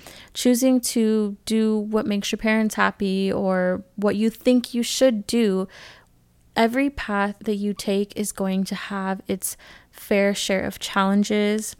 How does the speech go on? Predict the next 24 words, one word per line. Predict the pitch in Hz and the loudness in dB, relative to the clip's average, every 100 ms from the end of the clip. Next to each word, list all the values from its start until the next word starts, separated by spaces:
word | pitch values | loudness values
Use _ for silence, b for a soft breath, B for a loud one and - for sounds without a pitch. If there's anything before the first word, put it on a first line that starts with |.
| - | -4
and | 196 | 0
obstacles, | 196 190 - 202 196 196 190 196 - - - | 0 0 -4 -4 0 2 2 -2 -6 -10 -2
as | 202 185 | -2 0
well | 196 185 | -2 0
as | 185 185 185 - - | 0 0 -2 -6 -6
pros | - 202 175 170 - - - | 2 4 2 -2 -10 -14 -10
to | - 185 | -4 -2
it. | 180 180 - B B B B | -2 -4 -12 B B B B
And | - 220 220 - | 0 4 4 2
it | 220 220 214 | 0 0 0
really | 214 233 254 - | 2 4 4 0
is | 202 202 | 0 0
a | 196 | -2
personal | - 202 - 202 196 | -4 -4 -2 -2 -2
decision | 190 - 202 190 214 220 | -4 -4 -4 -2 0 2
that | 208 196 | 2 -2
each | - 208 - | -2 -4 -2
individual | 208 202 196 196 196 | -2 -2 -2 -2 -2
person | - 196 196 | -2 -4 -2
has | 190 190 - | -2 -2 -4
to | - | -2
make | 196 190 196 - | 0 0 -2 -2
and | 202 | -4
decide | 196 - 185 190 | -4 -4 -2 0